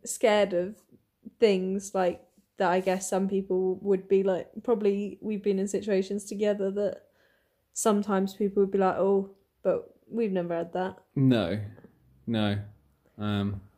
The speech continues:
Speaker 2: no.
Speaker 1: No?
Speaker 2: No, like, I even remember being in a shopping centre once where there was a bomb scare and everybody was panicking and running out, and I was a bit like, "Great, so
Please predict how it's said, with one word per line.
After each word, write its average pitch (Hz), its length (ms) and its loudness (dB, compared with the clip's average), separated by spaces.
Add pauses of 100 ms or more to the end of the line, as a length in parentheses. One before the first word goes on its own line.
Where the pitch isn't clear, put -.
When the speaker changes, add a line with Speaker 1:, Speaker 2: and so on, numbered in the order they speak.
(360)
Speaker 2:
no. 123 260 4 (440)
Speaker 1:
No? 202 240 -6 (560)
Speaker 2:
No, 143 180 8
like, 143 160 4
I 139 60 4
even 143 140 6
remember 139 160 4
being 123 280 2
in 123 80 2
a 123 300 2
shopping 127 280 -2
centre 113 220 -2
once 120 300 -2
where 127 100 0
there 123 100 2
was 120 100 0
a 123 40 0
bomb 131 300 6
scare 101 440 2
and - 100 -8
everybody 110 340 2
was 107 120 2
panicking 110 460 -4
and 110 100 0
running 107 240 0
out, 110 260 -2
and 110 160 -2
I 113 440 2 (360)
was 127 100 2
a 127 60 10
bit 120 220 4
like, 120 320 2
"Great, 135 400 0
so 107 440 0